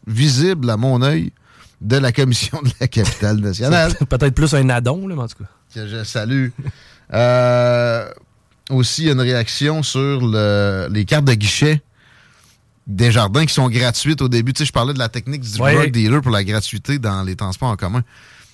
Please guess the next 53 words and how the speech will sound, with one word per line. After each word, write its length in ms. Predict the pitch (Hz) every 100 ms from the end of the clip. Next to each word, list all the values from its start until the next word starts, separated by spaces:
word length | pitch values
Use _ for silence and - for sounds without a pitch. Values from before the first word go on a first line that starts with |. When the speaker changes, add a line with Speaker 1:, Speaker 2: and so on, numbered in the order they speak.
| _ -
Speaker 1:
Avant 400 | 123 131 277 302
que 80 | 147 107
s-, 240 | 110 - -
nos 160 | 120
transports 300 | 120 120 170
en 60 | 160
co-, 60 | 120
en 200 | 98 107
commun 260 | 104 139
soient 320 | 165 - 120 120
saturés, « 800 | - 147 - 120 104 113 156 190 _ _ _ _ _ _ _ -
Ouais, 100 | 208 294
mais 140 | 262
c'est 80 | 240
la 140 | 277 190
côte 220 | 302 285
d'Abraham 500 | 269 269 233 247 339
pendant 280 | 294 247 226
vingt 140 | 254 294
minutes 280 | 277 339 -
par 160 | 254
jour, 340 | 185 311 370 320
là, 60 | 311
on 60 |
sait 140 | 254 240
plus 140 | 370
où 20 |
mettre 180 | 330 247
le 60 | 240
monde. » 180 | 226 113
Mettez 320 | 127 170 269
des 180 | 233 165
hosties 320 | 170 - -
d'autobus 480 | 165 151 131 160 151
à 60 | 120
deux 180 | 113
étages, 260 | 101 123 139
puis 120 | -
sacrez-moi 440 | - 151 139 131 123
après 160 | 139
que 60 | 131
ce 120 | 104
spot-là, 560 | 90 - 135 - 151 165 - -
pour 120 | 127
vingt 200 | 123 185
minutes 260 | 175 170 160
par 160 | 135 123
jour, 240 | 180 202 _ _ _
le 120 | 113 151
reste, 360 | 143 190 220 139
c'est 180 | 120
vide 380 | 110 107 175 151
régulièrement. 920 | 120 117 165 196 151 135 120 95 87